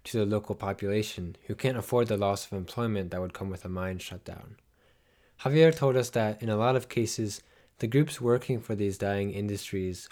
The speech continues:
are also experiencing the effects of extractive industries currently thriving,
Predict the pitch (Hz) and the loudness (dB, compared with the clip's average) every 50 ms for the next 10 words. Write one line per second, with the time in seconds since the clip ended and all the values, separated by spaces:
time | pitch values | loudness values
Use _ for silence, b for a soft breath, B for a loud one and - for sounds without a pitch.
0 | _ - 110 110 113 123 127 - 147 135 127 117 117 - - - 113 110 110 107 | _ -2 0 2 2 2 0 0 0 0 0 -2 -4 -6 -2 0 0 0 0 -2
1 | - - 110 104 101 98 - - 104 98 95 - - 104 98 98 - - - 101 | -4 -6 -4 -2 -2 -2 -2 -2 -4 -4 -4 -6 -8 -8 -8 -8 -8 -4 -4 -4
2 | 98 - - 98 101 98 95 95 90 - - - 98 95 92 - - - 117 123 | -4 -4 -6 -8 -6 -6 -6 -6 -8 -8 -6 -6 -6 -6 -6 -10 -6 -2 -2 -2
3 | 123 117 104 92 87 - - - 135 135 131 107 98 90 87 85 | 0 -2 -4 -6 -6 -8 -6 -4 -2 -2 -2 -4 -4 -8 -8 -10